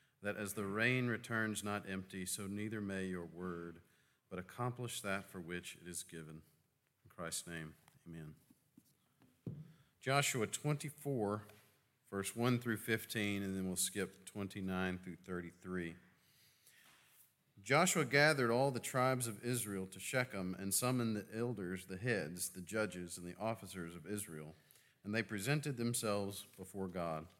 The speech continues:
And Joshua said to all the people, Thus says the Lord and the God of Israel, 'Long ago your fathers lived beyond the Euphrates, Terah the father of Abraham and Nahor, and they served other gods.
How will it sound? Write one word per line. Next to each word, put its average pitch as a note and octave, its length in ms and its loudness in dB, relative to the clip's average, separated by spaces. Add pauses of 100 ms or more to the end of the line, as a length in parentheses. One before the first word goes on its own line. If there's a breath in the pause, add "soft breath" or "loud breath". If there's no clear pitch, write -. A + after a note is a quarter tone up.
(640 soft breath)
And A2 80 -2
Joshua C3 440 6
said C3+ 260 6
to A#2+ 100 4
all B2 160 6
the B2 80 0
people, A2+ 480 -2 (180)
Thus C3+ 280 4
says C#3 340 4
the C3 120 -4
Lord G#2+ 600 4
and G2+ 100 -4
the G2 40 -2
God G2+ 260 4
of F#2+ 100 -2
Israel, F#2 460 0 (380 loud breath)
'Long C3+ 280 8
ago C3 280 6
your G#2+ 180 4
fathers A2+ 640 2
lived G#2 320 0
beyond G#2 340 2
the G2+ 80 2
Euphrates, F#2+ 800 -2 (460 soft breath)
Terah C3+ 340 8
the G#2+ 100 2
father A2 380 4
of G2 160 0
Abraham G#2+ 800 2
and F#2+ 180 -2
Nahor, F#2+ 540 0 (260)
and F#2+ 80 -10
they G2 80 -4
served G#2+ 460 2
other F#2+ 180 0
gods. F2 540 -2